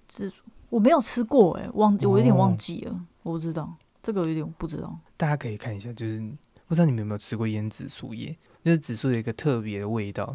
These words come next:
Speaker 2: 那个东西好像也是，就是有的人喜欢，有的人不喜欢。
Speaker 1: 对。
Speaker 2: 嗯，如果要我自己挑的话，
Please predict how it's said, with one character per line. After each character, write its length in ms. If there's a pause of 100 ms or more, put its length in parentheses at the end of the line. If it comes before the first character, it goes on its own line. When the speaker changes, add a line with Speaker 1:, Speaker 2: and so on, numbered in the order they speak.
Speaker 2:
那 80
个 100
东 180
西 160
好 80
像 160
也 120
是， 160
就 100
是 260 (140)
有 100
的 120
人 100
喜 160
欢， 300
有 80
的 80
人 120
不 60
喜 200
欢。 380 (280)
Speaker 1:
对。 120 (260)
Speaker 2:
嗯， 260
如 80
果 100
要 140
我 200
自 140
己 160
挑 260
的 80
话， 320